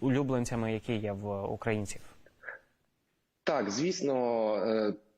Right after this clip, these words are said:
Speaker 2: пілотний проект, е, розрахований на два роки, і його результатом має бути напрацювання відповідного законопроекту. Е, під час пілотного проекту ми побачимо,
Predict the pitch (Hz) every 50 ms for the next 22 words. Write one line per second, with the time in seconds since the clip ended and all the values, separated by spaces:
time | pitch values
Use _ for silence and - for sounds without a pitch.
0 | _ _ - 135 147 147 147 143 117 - 135 139 143 - - - - - 120 113
1 | 110 113 120 120 107 123 123 - - 139 127 123 120 113 113 110 113 107 113 117
2 | 127 123 127 156 170 170 170 - 143 131 127 127 127 - 113 113 110 110 110 107
3 | 113 120 113 113 98 110 104 104 - 139 143 139 - 127 113 107 107 110 117 120
4 | 120 113 101 95 110 117 - 110 104 104 - - 101 87 - - 104 101 110 117
5 | 120 120 110 104 98 98 - - 98 101 113 113 113 104 101 101 95 87 98 92
6 | - 110 110 104 98 87 - - 107 101 90 80 - - - 90 87 87 - 76
7 | 98 98 98 87 - 113 104 - 151 156 151 - - 143 139 147 143 131 139 131
8 | 127 117 - - 156 165 - - 120 120 127 139 - - 123 120 120 107 - -
9 | - - 98 95 92 87